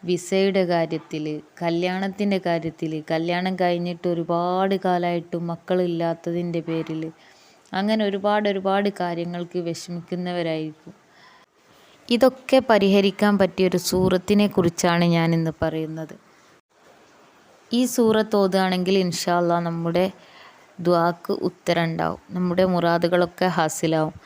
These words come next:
പിന്നെ ഒരു കാര്യം പറയാനുള്ളത്, നമ്മൾ എന്ത് കാര്യം ചെയ്യുകയാണെങ്കിലും നിയ്യത്ത് വേണം. നമുക്ക് ഇന്ന കാര്യം നടന്ന് കിട്ടണമെന്നുണ്ടെങ്കിൽ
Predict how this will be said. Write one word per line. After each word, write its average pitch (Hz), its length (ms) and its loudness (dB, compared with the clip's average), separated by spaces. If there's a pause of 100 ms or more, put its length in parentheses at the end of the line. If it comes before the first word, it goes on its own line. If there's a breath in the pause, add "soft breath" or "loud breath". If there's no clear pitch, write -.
(380 loud breath)
പിന്നെ 226 260 6
ഒരു 240 140 4
കാര്യം 208 400 4
പറയാനുള്ളത്, 180 680 2
നമ്മൾ 185 280 2
എന്ത് 214 400 2 (160)
കാര്യം 185 360 2
ചെയ്യുകയാണെങ്കിലും 175 840 0
നിയ്യത്ത് 170 480 -2
വേണം. 160 340 -2 (640 loud breath)
നമുക്ക് 185 380 -2
ഇന്ന 185 300 0 (120)
കാര്യം 180 320 0
നടന്ന് 185 320 0
കിട്ടണമെന്നുണ്ടെങ്കിൽ 175 960 -2